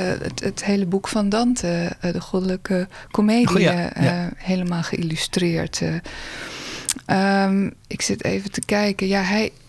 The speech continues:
Speaker 1: hij, hij had dus die figuren en, ehm,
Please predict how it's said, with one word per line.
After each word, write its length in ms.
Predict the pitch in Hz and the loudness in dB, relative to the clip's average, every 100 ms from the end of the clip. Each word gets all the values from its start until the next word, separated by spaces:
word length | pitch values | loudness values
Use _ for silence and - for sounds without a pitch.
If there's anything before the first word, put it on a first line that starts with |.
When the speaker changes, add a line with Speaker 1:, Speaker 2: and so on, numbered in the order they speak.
| - - | -20 -2
Speaker 1:
hij, 200 | 208 208 - - | -2 -2 -8 -10
hij 160 | - 214 | 0 0
had 360 | 190 247 277 185 | 2 0 0 -2
dus 180 | 196 190 | 0 0
die 160 | 196 | 0
figuren 800 | 190 175 - 190 214 269 311 294 | 0 -2 0 0 2 2 2 2
en, 400 | - 214 214 208 - | 0 0 2 0 0
ehm, 460 | 196 196 196 196 | 0 2 2 0